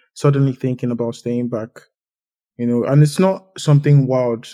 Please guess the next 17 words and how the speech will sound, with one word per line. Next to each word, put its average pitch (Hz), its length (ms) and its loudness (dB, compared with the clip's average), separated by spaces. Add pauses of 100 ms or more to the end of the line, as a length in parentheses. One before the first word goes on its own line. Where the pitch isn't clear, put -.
(160)
for 123 160 -2
a 120 40 -4
seventeen-year-old 120 760 -4
to - 80 -16
start. 120 340 -8
Like, 143 140 0
even 175 380 2
me 135 160 2
at 113 140 -6
twenty-five, 113 500 -10
like, 107 180 -12
I 117 60 -10 (100)
can 113 300 -10
go 120 200 -2
there, 120 180 -6 (100)
twenty-six, - 680 -14
sorry. - 380 -20